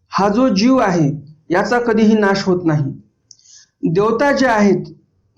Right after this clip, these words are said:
सृष्टीचा महासंहार जरी झाला तरी देवता ह्या त्यांच्या अव्यक्त स्वरूपी उरतातच, ते काय मरत नाहीत, त्यांचा नाश होत नाही. त्यामुळे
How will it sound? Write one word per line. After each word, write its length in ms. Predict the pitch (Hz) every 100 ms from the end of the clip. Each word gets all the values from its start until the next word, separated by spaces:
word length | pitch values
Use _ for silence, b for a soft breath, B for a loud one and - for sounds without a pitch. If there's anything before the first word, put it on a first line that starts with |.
| 110 -
सृष्टीचा 560 | 180 - - 233 247
महासंहार 680 | 240 190 202 208 202 202 240
जरी 220 | 262 240
झाला 400 | 208 196 165 160 160 B B -
तरी 140 | 208 220
देवता 560 | 156 170 175 233 220
ह्या 140 | 208 220
त्यांच्या 400 | 214 190 190 208
अव्यक्त 340 | 175 208 208
स्वरूपी 380 | - 247 254 262
उरतातच, 760 | 254 262 277 254 180 175 -
ते 380 | - _ - 175
काय 140 | 175 214
मरत 240 | 226 254
नाहीत, 280 | 262 190 180 180 -
त्यांचा 260 | 175 180 208
नाश 260 | 220 240
होत 180 | 233 220
नाही. 380 | 190 175 165 - - b b b b
त्यामुळे 600 | 196 202 220 240 - -